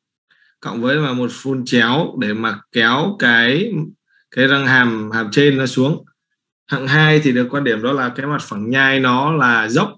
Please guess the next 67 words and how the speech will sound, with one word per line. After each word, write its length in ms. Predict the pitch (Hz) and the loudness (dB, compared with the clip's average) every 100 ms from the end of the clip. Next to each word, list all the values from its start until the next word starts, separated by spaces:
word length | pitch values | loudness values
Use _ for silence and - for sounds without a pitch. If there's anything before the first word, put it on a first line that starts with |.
| _ | _
cho 140 | - 135 | -8 -4
nên 260 | 135 131 | -4 -4
cần 200 | 123 123 | -4 -4
phải 160 | 107 104 | -4 -4
hạ 480 | 101 98 123 87 71 | -4 0 0 0 -6
cái 140 | 113 131 | -6 -6
mặt 100 | 120 | -6
phẳng 220 | 104 98 | -6 -2
nhai 440 | 117 123 117 - _ _ _ | 2 4 2 0 _ _ _
xuống 280 | - 127 160 | -6 -2 -2
ở 100 | 113 | -2
phía 180 | 123 127 | -2 -2
sau 500 | 131 123 123 123 _ _ _ _ _ - | 0 0 -2 -8 _ _ _ _ _ -10
và, 180 | 107 98 | -6 -4
ờ, 340 | 104 107 107 | -4 -2 -2
để 160 | 107 104 | -2 -2
cho 160 | 127 | -2
nó 120 | 127 131 | -2 -2
phẳng 300 | 113 98 101 | -2 -2 0
và 80 | |
để 200 | 101 101 | 0 0
đích, 220 | 98 170 165 - | 0 -2 -2 0
ờ, 220 | 135 131 | 2 2
cái, 100 | 131 135 | -2 -2
cái 100 | 139 | 0
hàm 180 | 123 113 | 0 0
dưới 120 | 127 | -2
nó 100 | 147 254 | -2 -4
tích 160 | 247 | 2
hợp, 240 | 160 120 - _ - | 2 2 -4 _ -8
à, 140 | 117 | -4
à, 160 | 113 120 | -2 -2
quên, 140 | 143 131 | -2 -2
nó 220 | 131 139 | 0 0
thích 140 | - 202 | 0 2
ứng 320 | 147 - - - | 2 2 -6 -4
ra 180 | 123 120 | -2 0
phía 180 | 127 123 | -2 0
trước, 160 | 214 - - _ _ _ _ _ | 0 0 -8 _ _ _ _ _
đáp 100 | 151 | -8
ứng 140 | 139 139 | -6 -4
ra 80 | 131 | -2
phía 100 | 123 | 0
trước. 200 | 151 175 - _ _ _ - | 0 -2 -6 _ _ _ -6
Do 260 | 123 151 147 | -2 0 0
vậy 380 | 151 - 110 143 | -2 -4 -4 -6
á, 100 | 160 | -6
thì, 260 | 143 113 110 | -4 -2 0
ờ, 320 | 107 104 110 127 _ _ _ _ - | 0 -2 -6 -14 _ _ _ _ -6
cái 80 | 143 | 0
việc, 280 | 151 143 - | 2 2 0
ờ, 260 | 110 104 104 | 0 0 -2
ở 120 | 101 | -6
cái 100 | 120 | -2
giai 100 | 139 | 0
đoạn 160 | 123 113 | 0 0
này 180 | 117 110 | 0 0
là 200 | 113 107 | 0 -2
người 140 | 110 | -2
ta 120 | 117 | -2
đeo 240 | 123 127 127 | 0 2 0
cái 80 | 131 | -2
thun 180 | 135 123 | -4 -2
check 240 | 185 202 | -2 -2
này 180 | 127 107 | -2 -2
là 120 | 101 | -2
để 240 | 101 95 | -2 -4